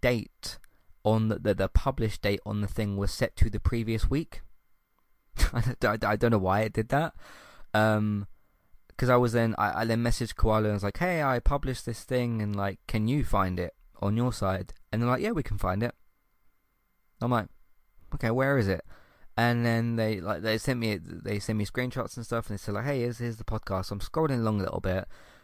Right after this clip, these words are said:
going to, like, the previous week's, a lot of episodes, and I'm like, "Why is it sitting here?"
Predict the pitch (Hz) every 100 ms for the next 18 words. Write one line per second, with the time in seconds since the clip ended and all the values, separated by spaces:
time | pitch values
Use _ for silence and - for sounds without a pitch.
0 | - 123 131 131 117 104 - 131 117 113
1 | 107 - 110 - - - - - _ _
2 | - _ _ _ _ _ - 104 90 107
3 | - - 92 90 - - 123 127 120 -
4 | - 143 - 127 - _ - 117 120 113
5 | 101 - - _ _ _ _ - 151 123
6 | 95 90